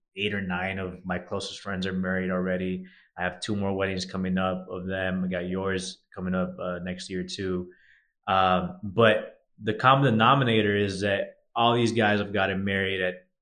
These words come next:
I think at youngest, like, twenty-eight, at youngest, maybe twenty-nine. But so twenty-eight, twenty-nine, thirty, thirty-one, typically that's kind of an age where obviously you've graduated, uh,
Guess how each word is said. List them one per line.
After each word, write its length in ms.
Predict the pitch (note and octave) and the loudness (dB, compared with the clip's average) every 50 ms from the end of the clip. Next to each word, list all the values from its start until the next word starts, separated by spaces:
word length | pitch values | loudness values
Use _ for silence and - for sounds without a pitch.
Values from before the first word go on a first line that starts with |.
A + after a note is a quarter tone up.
| _ _ _ _ _ _ - | _ _ _ _ _ _ -6
I 60 | G2+ | -4
think 320 | - A2+ G#2 G2 F#2+ F#2+ | -2 -4 -4 -4 -4 -4
at 120 | G2 G2 F#2+ | -4 -4 0
youngest, 420 | G2 G#2 G#2 G#2 A2 A2 A2+ A2 | 0 2 2 2 2 0 0 -2
like, 140 | - F#2+ - | -4 -8 -8
twenty-eight, 640 | - - G2 F#2 F#2 F#2 F#2 F2 E2+ F2+ F2+ - - _ _ | -8 -6 -4 -2 0 0 0 -2 -2 -6 -8 -10 -16 _ _
at 180 | - G#2+ G#2 G#2 | -2 -2 -2 -2
youngest, 600 | F#2+ F#2+ F2+ F2+ F2 F2 F2+ F2+ - - - - _ _ _ _ _ _ _ - | -2 -2 -2 -2 -4 -8 -10 -10 -10 -10 -12 -16 _ _ _ _ _ _ _ 0
maybe 260 | G#2 A#2+ A#2 A2+ A2 | 2 2 2 2 0
twenty-nine. 560 | - G#2 F#2+ F2+ F2 E2+ E2+ E2 E2 E2 - - _ _ _ _ _ | -2 -4 -4 -4 -4 -4 -4 -6 -8 -10 -14 -18 _ _ _ _ _
But 120 | - F2 F2 | -8 -8 -6
so 280 | - - G2+ G2 F#2+ - | -2 -2 -2 -2 -2 -4
twenty-eight, 600 | - - B2 C3 D3 D3 C#3+ C#3 C3+ C3+ B2+ - | -2 2 2 4 4 4 4 4 4 2 0 0
twenty-nine, 720 | - B2+ B2 A#2+ A#2+ A#2+ A#2+ A2+ A2 A2 A2+ A2 A2 A2+ - | -2 0 0 2 2 4 4 4 6 6 4 4 2 2 2
thirty, 320 | A2 G#2+ G#2+ G#2 G#2+ G#2 | 4 4 4 4 2 0
thirty-one, 600 | G2+ G2 F#2+ G2 F#2+ F#2 F#2 F#2 F2+ F2 F2 - - _ _ _ _ _ _ _ _ - | 0 -2 0 0 -2 0 0 0 0 0 -4 -8 -14 _ _ _ _ _ _ _ _ -2
typically 440 | - A#2 G2+ B2 A#2+ - A#2 A#2+ A#2+ | -2 0 2 2 0 2 2 2 4
that's 280 | A2 G#2+ G#2 - - | 4 2 2 -2 -2
kind 220 | - G#2+ G2+ G2+ G#2 | 0 0 2 2 2
of 300 | G#2 G2+ F#2+ F#2 F#2 - - _ _ _ _ _ _ _ _ _ - | 2 2 0 -2 -6 -10 -16 _ _ _ _ _ _ _ _ _ -4
an 160 | G2+ G2 F#2+ | -2 -2 -2
age 420 | - G#2 G#2 G#2 G#2 G#2 G2 G#2 G#2 | -2 0 2 2 2 2 0 0 -2
where 580 | G2+ G2+ G2+ G2 F#2+ F#2 F#2 F2+ F2+ - - _ _ _ _ _ - - _ _ _ _ _ _ | -2 0 0 0 0 0 -2 -4 -6 -10 -16 _ _ _ _ _ -20 -20 _ _ _ _ _ _
obviously 360 | G#2+ G#2+ G#2 G2 F#2+ - A2 | 4 4 4 4 2 0 -2
you've 120 | G2 F#2 F2+ | -2 0 2
graduated, 760 | G#2+ G#2 G2 G2+ F#2 G2+ G2+ G2 F#2+ F#2 F#2+ F#2+ F#2 G2 - | 2 4 4 4 2 0 0 0 0 0 0 -2 -2 -4 -6
uh, 220 | F#2 F2+ - - | -6 -6 -6 -8